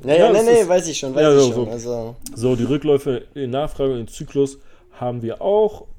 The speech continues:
Speaker 2: besprochen und dass die C E Os lügen müssen. Ja,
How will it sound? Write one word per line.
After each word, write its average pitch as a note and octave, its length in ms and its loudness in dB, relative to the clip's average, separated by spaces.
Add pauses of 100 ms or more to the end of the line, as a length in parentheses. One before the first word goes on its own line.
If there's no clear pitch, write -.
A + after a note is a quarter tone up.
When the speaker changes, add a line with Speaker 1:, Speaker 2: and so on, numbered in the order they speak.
(320)
Speaker 2:
besprochen D#3+ 600 -6
und C#3+ 240 -2
dass B2+ 240 -2
die A#2 60 -18
C A#2+ 440 -6
E - 60 -14
Os B2+ 360 0
lügen B2 520 -2
müssen. A#2 340 -4 (600)
Ja, C#3+ 260 0